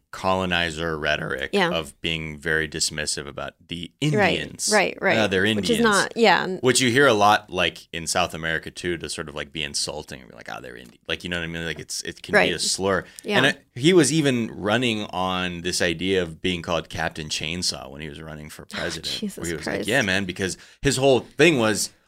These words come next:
Speaker 1: "Well, here's the deal. Our economic development is being held back because everyone loves
Speaker 2: Yeah.
Speaker 1: the rainforest so much."
Speaker 2: Right. He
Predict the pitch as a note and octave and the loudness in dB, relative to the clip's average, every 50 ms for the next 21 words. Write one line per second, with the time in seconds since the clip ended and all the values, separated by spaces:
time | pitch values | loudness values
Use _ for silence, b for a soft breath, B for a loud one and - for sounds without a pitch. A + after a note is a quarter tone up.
0 | b b _ - F#2+ A2 A2+ B2 C#3 C3+ - - - G#2 G#2+ A#2 A#2+ A2 A#2+ B2+ | b b _ 2 4 8 8 8 8 6 4 -2 -2 2 4 4 4 4 2 0
1 | A#2+ C3 C#3+ A#2 F#2+ D2+ - - _ _ _ _ _ - G2+ A2+ A#2+ B2+ B2 A#2+ | 2 2 2 2 2 0 -4 -10 _ _ _ _ _ 2 4 4 6 4 2 0
2 | - B2+ A#2 A2+ A2+ A2+ A2+ - G#2 F#2 F2 A2+ C#3 D3+ A2 G#2+ G2+ - - F#2+ | 0 2 2 4 4 2 2 0 0 2 4 4 4 4 4 0 -2 -2 -2 -6
3 | D#2+ D#2 G#2 G#2 F#2+ F2+ G#2 G#2+ G2 F2+ E2 F2+ G#2 A2+ A#2+ A#2+ - - G2+ - | -2 -2 -2 -2 -2 0 0 0 0 0 2 2 4 4 4 4 2 -6 -6 -4
4 | G2+ F#2 E2+ - - G2 F#2 G2 A2 G#2+ G#2+ G#2 F#2+ F2 F2 F2+ G2 F#2+ A2 - | -2 -4 -4 -2 -4 -2 -2 -2 -2 -2 -2 -2 -2 0 0 0 0 2 0 0
5 | - - F2+ D#2+ D#2+ F#2 F#2+ A#2 C3 B2 - - - C2 C#2 D2+ - - - - | 0 0 -2 -2 0 0 0 0 0 -2 -4 -8 -8 -10 -8 -4 -2 -2 -2 -2
6 | D#2+ D2 G3+ G#3 G3 F3+ E3 - - - A3 - B3 - | -4 -2 2 4 4 4 4 0 -2 -4 -4 -4 -6 -6